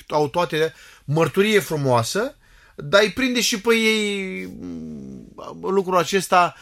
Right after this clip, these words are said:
le place părtășia, să nu mai e. Și Dumnezeu spune aici, uh, în ziua aceea s-a pornit o mare prigonire împotriva bisericii din Ierusalim și toți,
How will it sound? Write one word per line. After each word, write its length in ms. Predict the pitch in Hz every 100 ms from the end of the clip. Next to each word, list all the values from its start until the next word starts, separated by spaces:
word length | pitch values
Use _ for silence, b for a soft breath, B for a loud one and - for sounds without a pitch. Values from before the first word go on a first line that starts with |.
| b
le 140 | 175
place 320 | 202 202 202
părtășia, 640 | 185 180 180 147 175 123 104
să 140 | 151
nu 60 | 151
mai 140 | 123
e. 160 | 104 - b b
Și 120 | - 185
Dumnezeu 360 | 196 190 247
spune 260 | 247 269 240
aici, 180 | 240 -
uh, 840 | 247 226 - - _ _ - 180 165 165 165
în 160 | 160 156
ziua 240 | 156 214
aceea 340 | 190 - 196 196
s-a 200 | 190 165
pornit 600 | 135 160 151 170 190 175 - - _
o 200 | 180 160 127
mare 340 | 151 170 180
prigonire 480 | 143 165 139 156 180
împotriva 460 | 170 147 147 170 160
bisericii 480 | 143 127 165 151 156
din 160 | 147
Ierusalim 560 | 139 123 127 131 196 190 b
și 240 | b 202 185
toți, 440 | 277 262 - -